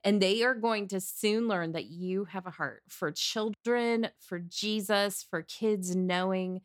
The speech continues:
their Savior. But tell us that story, Corey. What is Bible to School,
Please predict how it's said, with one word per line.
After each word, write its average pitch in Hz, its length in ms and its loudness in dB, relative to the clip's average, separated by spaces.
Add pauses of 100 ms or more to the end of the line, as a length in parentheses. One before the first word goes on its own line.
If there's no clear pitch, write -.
their 175 340 2
Savior. 156 480 -2
But 220 220 -2
tell 349 300 -2
us 453 260 -2
that 269 160 -2
story, 175 400 0
Corey. 151 480 -2 (280)
What 254 460 0
is 247 340 2
Bible 180 480 -2
to 381 180 -4
School, 156 580 0